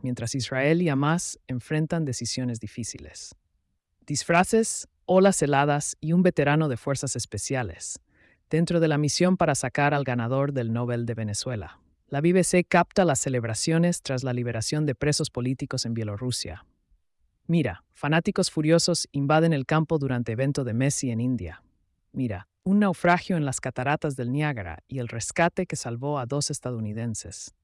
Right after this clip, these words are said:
Seis heridos tras explosión de casa en California.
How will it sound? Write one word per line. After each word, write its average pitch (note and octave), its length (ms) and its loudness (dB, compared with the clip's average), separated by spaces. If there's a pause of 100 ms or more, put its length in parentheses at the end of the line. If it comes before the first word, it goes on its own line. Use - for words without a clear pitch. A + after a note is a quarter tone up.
(400)
Seis G3 360 4
heridos D3+ 480 2
tras - 220 -8
explosión E3+ 560 -2
de E3 100 0
casa C#3+ 280 -4
en C3+ 80 -2
California. G#2 720 -8